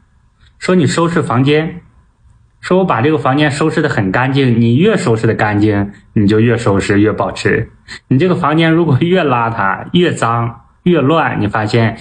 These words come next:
你就让它越乱，你看，就进入一种惯性了。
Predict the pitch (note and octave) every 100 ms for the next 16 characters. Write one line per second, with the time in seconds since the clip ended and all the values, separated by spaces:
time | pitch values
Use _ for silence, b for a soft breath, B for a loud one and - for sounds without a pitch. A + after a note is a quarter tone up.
0 | B A#2 G#2+ A#2 A#2 G#2 G#2+ A#2+ G2+ G#2
1 | G2+ G#2+ A#2 C3 - _ _ C3 B2 D#3
2 | C3+ B2+ A#2 F#2 C3 A#2 - G2 G2+